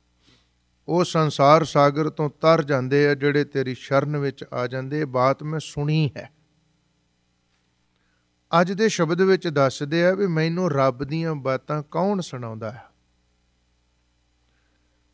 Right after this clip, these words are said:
ਮੈਨੂੰ ਨਿਰੰਕਾਰ ਪਰਮੇਸ਼ਰ ਦੇ ਬਾਰੇ ਚ ਕਿਸ ਨੇ ਸੁਣਾਇਆ, ਕਿਸ ਨੇ ਦੱਸਿਆ ਹੈ ਪਰਮੇਸ਼ਰ ਦਾ ਸੁਭਾਅ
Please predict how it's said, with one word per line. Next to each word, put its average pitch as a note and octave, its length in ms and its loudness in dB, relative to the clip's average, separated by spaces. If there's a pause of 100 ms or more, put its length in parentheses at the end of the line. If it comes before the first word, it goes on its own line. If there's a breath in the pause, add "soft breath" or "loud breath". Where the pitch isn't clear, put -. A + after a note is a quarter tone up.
(140)
ਮੈਨੂੰ E3 500 4
ਨਿਰੰਕਾਰ F3 640 4
ਪਰਮੇਸ਼ਰ D3 680 -2
ਦੇ D#3+ 160 -2
ਬਾਰੇ C3 420 0
ਚ C#3+ 120 -12
ਕਿਸ D3+ 360 -6
ਨੇ F3 200 0
ਸੁਣਾਇਆ, C3 580 -2
ਕਿਸ D#3 360 -8
ਨੇ E3 180 -4
ਦੱਸਿਆ D3 540 -2
ਹੈ C#3 140 0
ਪਰਮੇਸ਼ਰ C3+ 640 -6
ਦਾ C3 160 -2
ਸੁਭਾਅ A#2 800 -2